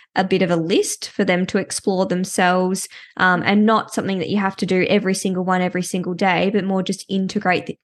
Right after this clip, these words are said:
integra-, integrating them into your plan. Um, and the beautiful thing about that is that there's so many benefits to having good vagal tone and nourishing your vagus nerve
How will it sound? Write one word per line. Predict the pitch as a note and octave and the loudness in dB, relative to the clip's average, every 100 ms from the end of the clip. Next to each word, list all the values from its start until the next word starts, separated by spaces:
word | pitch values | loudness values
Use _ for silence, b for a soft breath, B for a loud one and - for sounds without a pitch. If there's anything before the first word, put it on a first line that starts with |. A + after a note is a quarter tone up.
| - | -2
integra-, | A3 G#3 G#3 - - | 2 2 0 -2 -2
integrating | A#3+ C4+ A3 G#3 G#3 G3 | 0 0 2 2 0 -2
them | F3+ | -2
into | - F3+ F3+ F3 | -2 -2 -2 -2
your | E3+ | -2
plan. | E3+ - F3 F3 F3 F3+ B B B | -2 -2 0 0 0 -4 B B B
Um, | - F#3 G3 | 0 0 2
and | G#3+ G#3+ | 2 2
the | |
beautiful | G3+ G#3+ C#4 D4 D4 | 0 2 2 2 -2
thing | A3+ G3 | -4 -2
about | F3+ E3+ - | 0 0 0
that | G3 F3 F#3 | 2 2 0
is | - F#3+ F#3 | -2 -4 -2
that | F3+ - | -6 -4
there's | F#3+ - | -6 -2
so | G3+ | 0
many | G3+ F#3 | 2 0
benefits | F3+ F#3 G#3 G#3 F3+ - - | 0 2 2 2 -2 -4 -6
to | - F3+ E3+ E3+ B - | 0 2 2 -2 B -4
having | G3 F#3 F#3+ | -2 2 0
good | G3 F#3+ | 2 0
vagal | F3 F#3 F3+ F3+ F3+ | 0 0 0 -2 -4
tone | - F3+ F3+ | -2 0 0
and | F3+ F3+ | -2 -2
nourishing | F3+ F3+ F#3+ - F#3 | 0 0 0 -2 -2
your | F#3 | 0
vagus | F#3 F3+ F3+ - | 0 0 -2 -4
nerve | F#3 F3+ F3+ | -2 0 -2